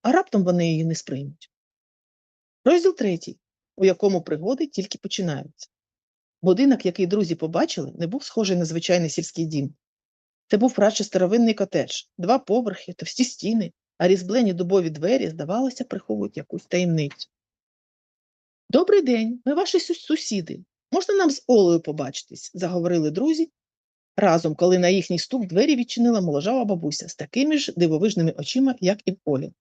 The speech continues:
«Добрий день, сусіди, заходьте. Олю, до тебе прийшли». Вони зайшли до просторої кімнати з високою стелею.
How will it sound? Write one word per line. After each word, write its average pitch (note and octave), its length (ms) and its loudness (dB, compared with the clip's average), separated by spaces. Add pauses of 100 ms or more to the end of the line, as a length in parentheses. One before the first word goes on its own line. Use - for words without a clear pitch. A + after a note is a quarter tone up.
(300)
«Добрий E4+ 260 4
день, E4+ 200 2
сусіди, F#3 420 -2
заходьте. - 520 -2 (460)
Олю, C4 220 4
до G3 100 2
тебе E4+ 260 2
прийшли». F#3 480 0 (1200)
Вони D#4 200 4
зайшли B3+ 500 2
до F#3+ 120 0
просторої C4 440 0
кімнати G#3 480 -4
з - 80 -14
високою C4+ 440 -4
стелею. D#3+ 540 -4